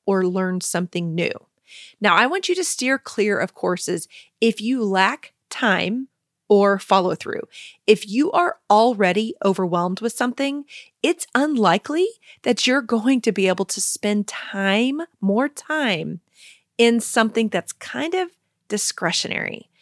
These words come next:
So if the course doesn't solve something really big for you right now, then don't buy it. If you're not in the market to do Facebook ads,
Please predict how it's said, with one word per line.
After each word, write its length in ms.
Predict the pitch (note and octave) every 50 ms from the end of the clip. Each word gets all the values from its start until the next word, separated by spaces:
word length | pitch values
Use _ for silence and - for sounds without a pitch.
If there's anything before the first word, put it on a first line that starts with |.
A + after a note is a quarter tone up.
| _ - - - -
So 200 | - - - -
if 120 | B3 B3+ -
the 100 | D#4+ D#4
course 380 | - - - E4+ G4+ G#4+ -
doesn't 320 | - G#4 F4+ - - - -
solve 320 | - C4 A#3+ B3 B3 A#3+
something 500 | - - B3+ B3 A3+ - A3+ A3 F#3+ D#3+ -
really 340 | F#3+ G#3+ A3+ A3 A3+ A#3+ A#3+
big 300 | G3 E3+ G3+ F#3+ F3 -
for 160 | - - F#3+
you 280 | F#3+ E3 E3 E3+ D#3+ - -
right 340 | G3 E3 F3+ G3 G3 - -
now, 580 | F#3 F#3 F3 D#3+ D#3+ D#3 D#3 - - - - _ _ - - - - - _ _ _
then 200 | - A3 G#3 G3+
don't 340 | E3 - G3+ G3 F#3+ - E3
buy 180 | E3 F3 E3 -
it. 260 | - - - - - - - - - _ -
If 160 | A#3+ A#3 F#3
you're 160 | A3 B3+ C#4+
not 180 | D#4+ F4 F4+ F4
in 100 | F4+ F4
the 80 | F4+ D#4+
market 420 | C4 G3+ F3+ F#3 - B3+ A#3+ -
to 80 | - G#3+
do 160 | F#3 G#3+ G#3
Facebook 440 | - - D#3+ F3+ F3+ - A#3+ A#3+ - -
ads, 420 | - C4+ C#4 C#4+ C#4+ A#3 - -